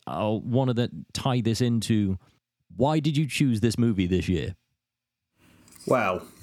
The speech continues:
Speaker 2: let me, uh, crack open a brew first and, and figure this one out. Um, so, <laughs> I remember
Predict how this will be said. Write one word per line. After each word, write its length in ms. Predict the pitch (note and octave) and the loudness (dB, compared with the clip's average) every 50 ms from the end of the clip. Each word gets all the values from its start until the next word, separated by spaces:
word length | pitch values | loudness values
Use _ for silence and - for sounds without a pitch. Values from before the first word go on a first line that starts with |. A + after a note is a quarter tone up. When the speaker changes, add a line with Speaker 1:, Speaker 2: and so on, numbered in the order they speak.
| - - - - - - - - - - - - - - - - - - - - - | -20 -6 -2 0 0 0 0 0 2 2 2 2 -2 -8 -14 -14 -14 -14 -12 -4 -2
Speaker 2:
let 120 | B2+ B2+ | 0 2
me, 180 | A#2+ A2 A2+ A2 | 4 4 4 2
uh, 160 | G#2 G#2+ G2+ - - | 2 0 -2 -6 -2
crack 260 | - - A#2 G#2 - | 0 0 0 0 0
open 220 | B2 A2 G2+ A2+ G#2 | -2 0 0 0 -2
a 60 | G2+ | 0
brew 240 | - B2+ A2+ G#2+ G2+ | 2 2 0 0 0
first 400 | - A2+ G#2 G2 F#2+ - - A2 | 0 0 0 0 -2 -2 -2 -2
and, 100 | G#2 G#2 | 0 0
and 260 | G2+ G#2 G2+ G#2 G2+ | 2 2 2 0 0
figure 260 | - - A2+ G2+ G2+ | 0 0 0 2 0
this 140 | G2+ - - | 0 0 0
one 120 | A#2 A#2 | 0 0
out. 160 | A2 G#2+ - | 0 0 0
Um, 260 | C3 C#3+ D3+ D#3 D3+ D3+ - - - - - - - | 0 0 0 0 -2 -4 -8 -14 -20 -20 -20 -20 -10
so, 500 | - - - - G3 F3 E3+ E3 E3 G3+ - - F#3+ - - - - F4+ - - - - - - G#3+ - - - - - - | -4 0 2 2 4 4 2 2 0 -2 -2 -2 -2 2 2 2 2 2 0 -2 -4 -4 -4 -4 -8 -10 -14 -20 -20 -20 -20
<laughs> 1040 | - - - - - - - - - - - - _ - _ _ _ _ _ - - | -20 -20 -20 -20 -20 -20 -20 -20 -20 -20 -20 -20 _ -20 _ _ _ _ _ -4 -2
I 300 | E3 F3 F#3+ G3 G#3 F#3+ | 0 2 2 2 2 2
remember 640 | F3+ E3+ D3+ C#3 B2+ A#2 G#2+ G2+ G2 F#2+ G#2 G#2+ | 2 2 2 4 4 4 4 4 2 2 0 -2